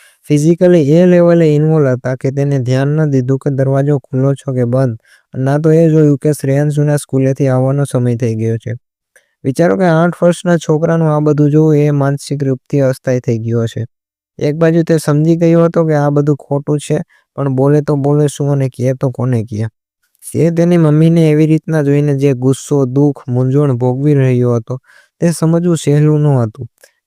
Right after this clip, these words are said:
ત્યારથી તે તેના મમ્મી સાથે નારાજ થઈ ગયો હતો અને ઝઘડો કરતો અને હેરાન પરેશાન રહેવા લાગ્યો હતો. શાંતાને એક બીક હતી, ક્યાંક તેનો છોકરો આ બધું સમજમાં કહી ન દે, નકર તેની ખૂબ બદનામી થશે.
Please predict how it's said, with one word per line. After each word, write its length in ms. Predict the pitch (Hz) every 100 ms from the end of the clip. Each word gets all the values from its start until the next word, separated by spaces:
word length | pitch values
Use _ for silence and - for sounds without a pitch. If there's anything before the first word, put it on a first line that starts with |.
| -
ત્યારથી 380 | 139 156 165 170
તે 200 | 175 160
તેના 260 | 151 156
મમ્મી 320 | 151 147 156 156
સાથે 280 | 160 151
નારાજ 380 | 147 139 156 156
થઈ 220 | - 147 143
ગયો 300 | 151 151 156
હતો 200 | 151 151
અને 140 | 139
ઝઘડો 340 | 113 123 127 147
કરતો 300 | 143 147 151
અને 140 | 147 127
હેરાન 320 | 127 139 139
પરેશાન 440 | 131 131 131 135 120
રહેવા 300 | 120 120 113
લાગ્યો 420 | 113 113 107 110
હતો. 180 | 107 - 117 _ _ _ _ _ _
શાંતાને 560 | - 127 156 170 175 175
એક 80 | 151
બીક 340 | 143 151 143
હતી, 200 | 123 117
ક્યાંક 280 | 120 139 135
તેનો 200 | 143 147 143
છોકરો 300 | 143 143 151
આ 120 | 139
બધું 260 | 127 127 139
સમજમાં 500 | - 135 139 143 127
કહી 260 | 123 123
ન 260 | 117 110 104
દે, 120 | 110 123 _ _ _ 127
નકર 220 | 127 147
તેની 240 | 156 156
ખૂબ 240 | 151 - 139
બદનામી 520 | 123 110 123 120 117
થશે. 300 | 110 110 107